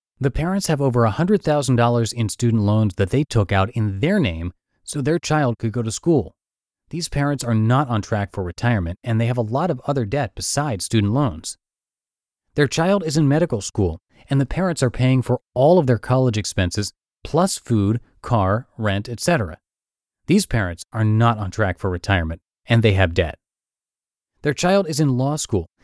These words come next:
and the child said that if his or her parents don't continue paying for their expenses, that they would hate their parents. This child was even more mad when the parents printed out every single blog post of mine and gave it to them. I did not tell the parents to do that.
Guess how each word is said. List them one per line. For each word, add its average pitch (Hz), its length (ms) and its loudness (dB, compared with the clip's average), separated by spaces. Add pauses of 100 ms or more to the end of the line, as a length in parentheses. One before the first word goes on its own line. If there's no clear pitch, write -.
(120)
and 139 100 -2
the 127 60 0
child 170 340 -2
said 143 220 0
that 127 160 0
if 123 140 -6
his 160 200 -6
or 147 60 2
her 131 160 -2
parents 131 400 -6 (320)
don't 151 260 0
continue 143 380 -2
paying 127 300 -2
for 131 100 -8
their 120 160 -2
expenses, 131 600 -2 (300)
that 127 100 -6
they 151 100 0
would 139 140 0
hate 190 400 2
their 95 180 -2
parents. 85 540 -4 (560)
This 175 160 -2
child 147 320 -2
was 120 160 -2
even 110 180 0
more 113 340 2
mad 90 360 0 (280)
when 113 140 2
the 104 80 2
parents 123 340 -2
printed 143 320 -4
out 120 280 2
every 139 260 -4
single 127 340 2
blog 113 360 4
post 104 260 -4
of 98 80 -2
mine 90 360 -2
and 104 180 0
gave 131 180 2
it 101 120 -2
to 98 120 -4
them. 80 180 -10 (460)
I 98 60 -4
did 82 160 -6
not 117 320 0
tell 185 240 2
the 90 80 -4
parents 85 380 -8
to 107 80 -8
do 127 180 0
that. 92 240 0